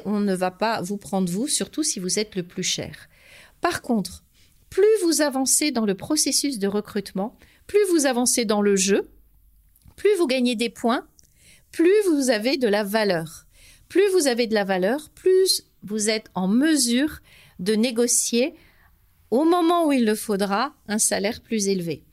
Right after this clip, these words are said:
Donc, si le recruteur croit que vous êtes prêt à baisser,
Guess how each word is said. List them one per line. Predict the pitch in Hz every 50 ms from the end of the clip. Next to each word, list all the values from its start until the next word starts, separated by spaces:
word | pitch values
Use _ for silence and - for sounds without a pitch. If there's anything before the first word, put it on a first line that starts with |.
| - - - - - - - _ -
Donc, | - 226 269
si | - - - 359
le | 320 320
recruteur | 302 277 285 285 - 277 240 - - 285 285 - -
croit | - - - - 294 269 247 214 233 233 -
que | - 196
vous | 185 185 180
êtes | 185 190 185 -
prêt | - - - 226 214 202 - -
à | 170 175
baisser, | 170 175 214 240 - - - 233 226 302